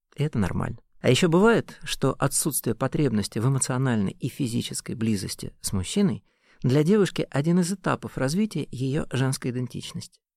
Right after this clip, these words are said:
Она чувствует, что будет готова к этой близости позже, когда станет кем-то и поймет, какой мужчина ей нужен. Психолог Джеймс Марсия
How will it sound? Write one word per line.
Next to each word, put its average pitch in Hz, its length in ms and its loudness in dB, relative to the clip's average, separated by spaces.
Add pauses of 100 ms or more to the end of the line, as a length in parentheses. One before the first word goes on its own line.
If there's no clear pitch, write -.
(380)
Она 196 220 6
чувствует, 220 460 0
что - 180 -2
будет 143 240 2
готова 143 500 0 (120)
к - 60 -4
этой 156 160 0
близости 151 440 -2
позже, - 480 -4 (420)
когда 156 240 2
станет 208 380 2
кем-то 131 400 -2
и - 160 -12
поймет, 127 480 2
какой - 260 -2
мужчина 104 360 0
ей 104 200 0
нужен. 90 340 0 (640)
Психолог - 560 0 (100)
Джеймс 123 540 0
Марсия 180 540 0